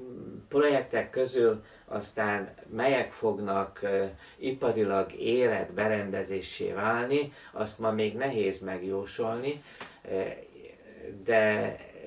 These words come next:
látszik, hogy ezek a fejlesztések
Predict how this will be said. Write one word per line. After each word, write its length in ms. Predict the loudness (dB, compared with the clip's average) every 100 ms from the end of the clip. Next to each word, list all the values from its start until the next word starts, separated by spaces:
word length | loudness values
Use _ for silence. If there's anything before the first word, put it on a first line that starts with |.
| -4 2
látszik, 680 | 4 4 2 0 2 2
hogy 460 | -2 0 2 2 0
ezek 480 | -4 -2 -4 -6 -8
a 80 | -8
fejlesztések 1080 | -2 0 0 -2 0 0 0 0 -2 -2